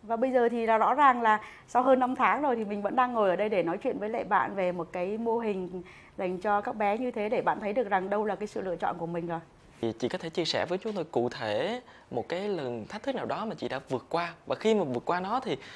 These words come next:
Speaker 2: ờ, cái cảm giác của chị như thế nào khi mình đã giải quyết được cái vấn đề khó khăn ạ?
Speaker 1: Thực ra thách thức ấy là cái chuyện mà tôi nghĩ là nó thường tình xảy ra trong cuộc sống của tôi rất là nhiều.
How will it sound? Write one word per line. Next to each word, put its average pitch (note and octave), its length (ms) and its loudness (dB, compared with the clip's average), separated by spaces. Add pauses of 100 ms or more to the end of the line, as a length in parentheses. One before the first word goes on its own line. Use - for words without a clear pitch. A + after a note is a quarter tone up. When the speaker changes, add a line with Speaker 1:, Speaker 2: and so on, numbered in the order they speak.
(300)
Speaker 2:
ờ, C3 340 0
cái A3 140 2
cảm D3 220 8
giác B3 200 0
của G#3+ 120 -2
chị A#2+ 180 4
như D3+ 140 -2
thế G3 140 -6
nào C#3+ 200 -4
khi D#3 140 -4
mình C3+ 260 0
đã C#3 100 4
giải C3+ 360 2
quyết B3+ 240 2
được B2+ 120 4
cái D3 100 -2
vấn G3+ 140 -4
đề C3+ 100 0
khó E3 180 -12
khăn E3 240 -14
ạ? C#3+ 80 -14 (1120)
Speaker 1:
Thực G#3 140 -4
ra B3 540 8 (380)
thách - 200 -2
thức G#4 200 2
ấy E4+ 120 2
là F3 540 6
cái C#4 180 0
chuyện F#3+ 320 2
mà E3 240 2
tôi A3 100 0
nghĩ A3+ 160 -2
là B3 80 2
nó A3 160 0
thường F#3+ 300 6
tình D#3 720 -2
xảy F3 240 -6
ra G3+ 360 2
trong G3 320 -2
cuộc F3+ 160 -6
sống F#3+ 260 -4
của G#3 100 -2
tôi F3+ 240 0 (680)
rất F#4 220 2
là B3 140 2
nhiều. D#3+ 260 0